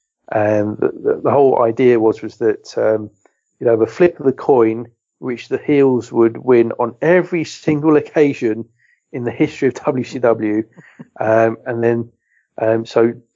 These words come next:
obviously one opponent from each of the teams would start out, and then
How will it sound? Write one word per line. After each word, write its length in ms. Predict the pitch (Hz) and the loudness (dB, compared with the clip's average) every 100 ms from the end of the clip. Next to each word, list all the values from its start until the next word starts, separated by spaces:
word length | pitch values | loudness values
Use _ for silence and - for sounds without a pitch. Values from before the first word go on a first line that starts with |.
| _ | _
obviously 480 | 151 135 - 135 123 | -2 0 0 0 0
one 260 | 127 151 | -2 0
opponent 440 | 147 - 131 127 - _ _ | 0 -2 -4 -4 -12 _ _
from 460 | _ - 113 113 - | _ -10 -10 -10 -10
each 300 | 143 131 - | -8 -8 -12
of 0 | |
the 80 | 127 | -20
teams 540 | - - 123 117 110 | -8 -4 -2 -2 -6
would 100 | - | -10
start 320 | - - 113 | -6 -2 0
out, 320 | - 113 110 120 | 0 -2 -2 -4
and 100 | 110 | -10
then 300 | 110 110 | -8 -10